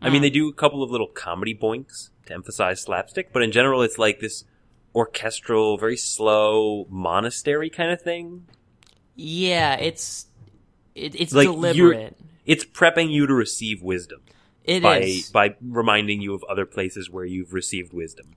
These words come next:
Speaker 2: Yeah, you're not in, like, a Batman Beyond style rave or anything when, when you're trying
Speaker 1: No.
Speaker 2: to learn about patience. You know, you're in a monastery.
Speaker 1: <laughs> Yep.
Speaker 2: You're at, you're at some, you're, you're
Speaker 1: You have climbed the mountain and you're ready to receive wisdom from the monk.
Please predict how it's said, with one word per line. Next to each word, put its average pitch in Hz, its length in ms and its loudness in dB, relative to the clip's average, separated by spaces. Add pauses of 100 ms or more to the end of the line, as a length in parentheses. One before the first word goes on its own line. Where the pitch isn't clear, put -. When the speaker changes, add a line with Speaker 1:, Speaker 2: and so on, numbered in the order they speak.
(120)
Speaker 2:
Yeah, 220 160 4
you're 175 160 2
not 180 160 2
in, 156 100 -2
like, 139 140 -4
a 127 80 -4
Batman 131 380 0
Beyond 131 360 0
style 120 380 0
rave 131 360 0
or 120 120 -2
anything 117 520 -6
when, 113 320 -8
when 127 140 -6
you're 117 80 -6
trying 135 220 -2
Speaker 1:
No. - 80 2
Speaker 2:
to - 60 0
learn 127 120 -4
about 113 220 -6
patience. 151 580 0
You 160 60 2
know, 120 160 -2
you're 160 200 0
in 165 80 0
a 156 40 2
monastery. 196 760 2
Speaker 1:
<laughs> 294 60 0 (2000)
Yep. 95 200 -10 (160)
Speaker 2:
You're 147 180 0
at, 147 200 -2
you're 143 160 -2
at 139 120 -2
some, 139 680 -8 (800)
you're, 147 220 -4
you're 156 240 0
Speaker 1:
You 160 80 10
have 160 160 2
climbed 190 420 2
the 180 80 0
mountain 127 380 -2
and 95 120 -4
you're 95 120 -6
ready 127 220 -2
to 127 120 -10
receive 113 380 -10
wisdom 101 360 -4
from 90 200 -8
the 82 100 -12
monk. 80 200 -14